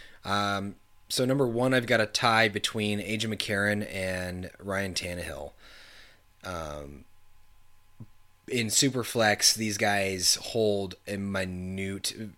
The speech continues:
<laughs> amount of value, more so, well, Tannehill probably is, is pretty bottomed out, but I'm in the camp that thinks that he's not gonna be a starter two years from now. Uh, and I think that Miami's a dark horse to,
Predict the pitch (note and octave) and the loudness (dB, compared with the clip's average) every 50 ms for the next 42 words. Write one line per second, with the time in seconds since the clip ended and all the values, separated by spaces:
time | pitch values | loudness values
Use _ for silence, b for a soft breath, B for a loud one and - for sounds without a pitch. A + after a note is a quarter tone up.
0 | - A#2 - - - C3+ - B2+ - - D3+ C3+ A#2+ G#2+ G2+ G#2 G#2 - G#2+ G2+ | -12 -12 -10 -10 -10 -12 -12 -8 -6 -4 -2 0 2 2 2 2 0 0 -2 -2
1 | F#2+ F#2 F#2+ G2 G2+ G2 G2 G2 G2+ G#2 G#2 G#2+ A2 A2 A#2 A#2 B B B B | -2 -4 -2 0 0 2 2 0 0 0 0 0 0 -2 -4 -6 B B B B
2 | B B B B B B B - G#2+ G#2+ G#2+ G#2+ G#2+ G#2 - - - - - G#2+ | B B B B B B B -6 -2 0 2 2 2 2 2 0 0 2 2 4
3 | G2+ G2+ G2 G2 G2 F#2+ F#2+ F#2+ F#2 - - _ - A#2+ B2+ B2+ B2 A#2+ A#2 A2 | 4 4 2 2 0 0 -2 -4 -6 -10 -14 _ -2 2 2 4 4 2 0 -6
4 | - - - _ - - D3+ C#3 C#3 C3+ C#3 B2 A#2 A2 G2+ - - A#2+ G#2 G#2 | -12 -18 -20 _ 0 2 2 4 4 4 4 2 2 0 -2 -2 0 2 2 2
5 | A2+ G#2+ A2+ A2 G#2+ G2+ - - - - - G#2 G2 - - - G#2+ G2+ F#2+ E2+ | 2 0 0 0 2 2 0 -2 -2 -4 -6 -8 -8 -6 -4 -4 -2 -2 -2 -2
6 | F#2 F#2 F2+ F2+ F#2+ F#2 F2 F2+ E2+ F2 F#2+ G2+ - - G#2 - G#2 G2+ G2 F#2+ | -2 -2 -2 -4 -4 -4 -4 -4 -4 -2 -4 -6 -8 -8 -4 -2 0 0 0 0
7 | F#2+ G2 G2 G2 F#2+ F#2+ - - G2 F#2 F2+ F2+ E2+ - - F#2 F2 D#2+ - - | 0 -2 -2 -4 -6 -6 -6 -6 -6 -6 -6 -6 -6 -6 -6 -6 -6 -8 -8 -8
8 | F2+ E2+ E2 E2 D#2+ - - - _ _ _ - - _ _ _ - - F#2+ F2+ | -6 -6 -6 -6 -8 -10 -14 -20 _ _ _ -20 -20 _ _ _ -6 -6 -4 -4
9 | E2 - - F#2+ E2 E2 F#2+ F#2+ E2+ F2 F2+ E2+ E2 D#2+ - F2 D#2+ D2+ D#2 D#2 | -4 -4 -4 -4 -6 -6 -6 -6 -6 -6 -6 -8 -8 -8 -8 -10 -10 -10 -6 -4
10 | - - - E2 D#2 E2 F2 F2 F2 - - G#2 F#2 F#2+ F#2+ - - - F#2+ F#2 | -4 -2 -2 -4 -6 -6 -6 -6 -4 -4 -4 -4 -4 -4 -6 -6 -6 -6 -6 -6
11 | F#2 F#2 F#2 F#2 b b b b b b b b b b b b b b _ - | -4 -4 -6 -6 b b b b b b b b b b b b b b _ -14
12 | - D2+ E2 D#2+ D#2 D#2 D2+ D2+ D2+ C2+ - - F#2 F#2 F2+ F2 F2+ F2 - - | -10 -8 -8 -6 -8 -8 -8 -10 -10 -10 -8 -6 -4 -2 -2 -2 -2 -2 -4 -4
13 | G2 F2+ - F#2+ F#2 F2 D#2 F2 F2+ F2+ F2 F2 E2+ F2 E2+ E2 D#2+ F2 D#2+ - | -6 -6 -4 -4 -4 -4 -4 -6 -6 -4 -4 -4 -4 -6 -6 -6 -8 -8 -6 -6
14 | E2+ E2 E2 - - F2+ E2+ E2 - - - - F2 D#2+ D#2+ D#2 D#2 | -6 -6 -6 -8 -8 -6 -4 -2 -2 -2 -2 -2 -2 -4 -4 -6 -8